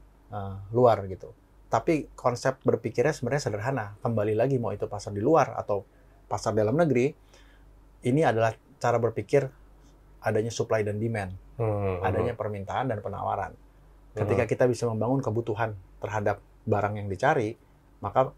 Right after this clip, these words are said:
Speaker 1: otomatis akan ada permintaan. Dan dari
Speaker 2: Betul.
Speaker 1: ada permintaan, maka kita bisa membangun penawaran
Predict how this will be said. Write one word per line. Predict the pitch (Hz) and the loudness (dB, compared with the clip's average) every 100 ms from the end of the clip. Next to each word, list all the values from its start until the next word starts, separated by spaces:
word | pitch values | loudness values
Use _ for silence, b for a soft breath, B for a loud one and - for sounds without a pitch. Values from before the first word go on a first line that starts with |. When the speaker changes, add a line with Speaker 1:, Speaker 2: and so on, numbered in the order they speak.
| - - | -18 -20
Speaker 1:
otomatis | - 107 101 127 | -10 -6 -6 -6
akan | 123 107 | -10 -10
ada | 98 | -8
permintaan. | 110 101 107 117 110 95 _ | -6 -8 -6 -6 -8 -14 _
Dan | 101 | -4
dari | 98 95 | 0 2
Speaker 2:
Betul. | 92 | 2
Speaker 1:
ada | 101 | 0
permintaan, | 107 110 120 143 127 | -4 -6 0 0 0
maka | 104 110 | -4 -6
kita | 107 117 | -4 -4
bisa | 110 - 120 - b b b b - | -4 -2 -2 -2 b b b b -20
membangun | 135 107 98 110 | -10 -4 -4 -4
penawaran | 113 107 113 123 107 | -6 -4 0 2 0